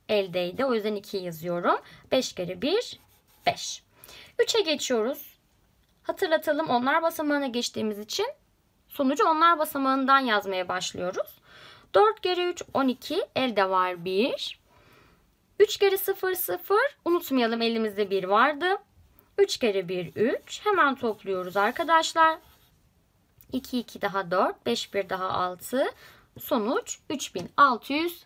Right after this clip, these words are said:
kırk oluyor. Diğer problemimize geçelim.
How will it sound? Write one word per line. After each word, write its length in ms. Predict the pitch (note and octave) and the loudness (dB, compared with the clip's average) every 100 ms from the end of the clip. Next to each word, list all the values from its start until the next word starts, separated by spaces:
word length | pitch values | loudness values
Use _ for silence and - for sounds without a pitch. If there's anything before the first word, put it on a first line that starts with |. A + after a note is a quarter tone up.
| _ - | _ -2
kırk 300 | C4 G3 - | -2 0 -6
oluyor. 220 | - - - _ _ _ _ _ _ _ _ - _ _ _ - - - - - _ - - - - _ - | -10 -14 -18 _ _ _ _ _ _ _ _ -20 _ _ _ -16 -14 -14 -18 -20 _ -20 -20 -20 -20 _ -2
Diğer 280 | A4 A4+ G4+ | 4 4 4
problemimize 680 | - C4 G#3+ G3+ F#3+ F#3 F3+ | 2 0 2 0 -2 -6 -8
geçelim. 480 | F3 F3 - F#3 | -8 -6 -4 -2